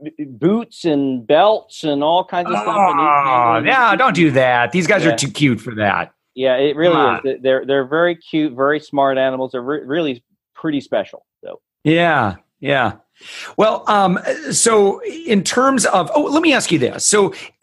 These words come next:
Speaker 2: what do you do? Like, how, how do you do client acquisition at this point now?
Speaker 1: Oh, great story. So, so we do the obvious stuff like, uh, Google ads and Facebook ads.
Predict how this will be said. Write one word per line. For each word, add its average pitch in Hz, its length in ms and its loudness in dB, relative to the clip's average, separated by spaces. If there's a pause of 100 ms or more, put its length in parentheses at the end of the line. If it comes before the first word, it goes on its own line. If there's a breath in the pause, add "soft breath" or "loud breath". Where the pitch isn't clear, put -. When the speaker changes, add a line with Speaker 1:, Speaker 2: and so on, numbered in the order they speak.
(420)
Speaker 2:
what 277 220 0
do 339 80 2
you 277 120 4
do? 196 320 2
Like, - 300 -2
how, - 480 -4
how - 140 0
do 311 100 2
you 262 60 4
do 208 120 4
client 175 380 -2
acquisition 139 560 0
at 113 140 0
this 123 180 2
point - 300 -6
now? 95 340 -4 (720)
Speaker 1:
Oh, 143 420 0
great 127 440 0
story. 123 480 -2
So, 151 400 0 (180)
so 247 140 -4
we 311 140 2
do 311 180 -2
the 262 140 2
obvious 156 520 2
stuff 131 400 0
like, 113 520 -2
uh, 101 240 -2 (200)
Google 139 400 2
ads 113 400 2
and 107 140 -8
Facebook 110 500 -4
ads. 98 460 -2